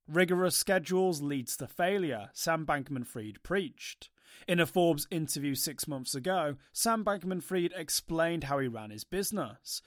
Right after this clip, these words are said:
sharing tips about leadership, time management, and effective altruism. Quote, "My schedule's all over the place. That's intentional," he said.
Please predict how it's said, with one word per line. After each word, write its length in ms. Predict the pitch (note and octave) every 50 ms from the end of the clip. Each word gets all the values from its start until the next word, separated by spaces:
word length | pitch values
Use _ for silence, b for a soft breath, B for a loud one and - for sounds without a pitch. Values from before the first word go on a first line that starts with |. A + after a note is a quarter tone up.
| b b b
sharing 420 | - - A3+ A#3 A#3 A3+ A3+ G#3
tips 340 | - - G3 G#3 - - -
about 260 | D#3+ D3+ D#3 D#3 C#3
leadership, 680 | C3+ C#3 C#3+ D3+ C#3+ D3 C#3+ - - D#3 C#3+ C3 C3 - - _ _
time 320 | - - F3 G3 G#3+ A3
management, 640 | G3+ F3+ C#3+ B2+ B2+ B2 - C3 B2 B2 B2 - - -
and 100 | C#3 A#2+
effective 520 | A2+ - - E3 F3 - - - D3 A#2 -
altruism. 800 | B2 C3 D#3 D#3 - - C3+ A2 G#2 - - G#2 G#2 B2 C#3+ - _ _ B B B B B B B B B -
Quote, 580 | - - G3 F#3+ F#3 F3+ E3 - - - -
"My 200 | E3 D#3+ E3+ F3+
schedule's 560 | E3+ - - - A3 G#3+ D#3+ F#3+ F#3+ F#3 E3 -
all 320 | - - C3+ B2 A#2+ A#2
over 200 | A2+ A2 G#2+ A#2+
the 120 | G#2+ A#2
place. 600 | G2+ - - G3 G#3 F#3 B2 - - - - - b b b b b
That's 260 | E3+ G#3+ G#3+ G3 -
intentional," 680 | F#3+ F3 D3 - G3 A3 A3 - - D#3 C3+ A2 G2+ A#2
he 120 | A2 G#2
said. 440 | - - - A2+ G2 G2+ A2+ -